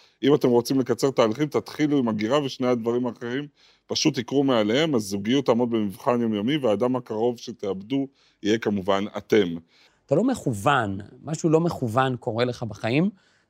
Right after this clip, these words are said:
Speaker 2: ובחיים, כמו שתיארת ליד הקיר הזה, מאוד מאוד סאחים, מאוד רגילים, מאוד סטנדרטיים, אנחנו, אנחנו מרובעים. ואנחנו עושים את הדבר הזה כל כך הרבה שנים, והילדות גדלות באיזה תוואי, והיחסים שלנו גם עומדים בתוואי הזה,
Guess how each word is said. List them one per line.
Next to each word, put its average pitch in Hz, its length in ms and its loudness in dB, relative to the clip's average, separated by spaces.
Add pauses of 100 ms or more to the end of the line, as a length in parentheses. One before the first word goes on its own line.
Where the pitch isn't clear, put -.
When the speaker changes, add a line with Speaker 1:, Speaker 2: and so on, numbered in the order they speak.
(120)
Speaker 2:
ובחיים, 185 540 2
כמו 165 160 2
שתיארת 160 460 4 (320)
ליד 170 200 4
הקיר 247 280 0
הזה, 185 200 2 (280)
מאוד 226 260 4
מאוד 285 220 2
סאחים, 220 480 0 (180)
מאוד 202 260 0
רגילים, 202 540 2 (460)
מאוד 160 220 4
סטנדרטיים, 156 840 2
אנחנו, 120 640 -2 (640)
אנחנו - 220 -6
מרובעים. 220 640 4 (420)
ואנחנו 139 220 2
עושים 196 240 4
את 208 100 4
הדבר 139 400 4
הזה 110 180 -2
כל 165 180 0
כך 170 160 -8
הרבה 131 200 0
שנים, 101 380 -4
והילדות 123 500 2
גדלות 143 320 2
באיזה 117 220 0
תוואי, 104 320 -4 (540)
והיחסים 120 600 2
שלנו 196 360 2
גם 123 140 2
עומדים 120 280 0
בתוואי 110 300 0
הזה, 101 240 0